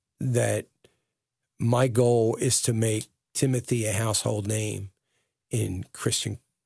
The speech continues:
Christian households, to make them just, everybody know who Timothy is. And that was my goal. And when you accomplish a gold goal as grand as that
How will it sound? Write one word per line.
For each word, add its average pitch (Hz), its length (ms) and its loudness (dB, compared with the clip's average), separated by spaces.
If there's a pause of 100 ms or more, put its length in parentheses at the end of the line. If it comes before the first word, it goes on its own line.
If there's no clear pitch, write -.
(580)
Christian - 380 -4
households, - 600 -6 (1120)
to 117 120 -2
make 110 360 -2
them 107 360 -2
just, 110 320 -4
everybody 110 400 0
know 110 140 0
who 107 120 0
Timothy 107 400 -4
is. - 280 -16
And 110 80 -4
that 110 120 0
was 113 120 -4
my 107 140 -2
goal. 107 300 -6 (720)
And 143 180 4
when 139 160 4
you 131 160 4
accomplish 151 720 2 (100)
a 123 120 2
gold 127 640 4 (340)
goal 123 600 4
as 113 280 2
grand 127 760 0
as 110 220 0
that 113 360 -2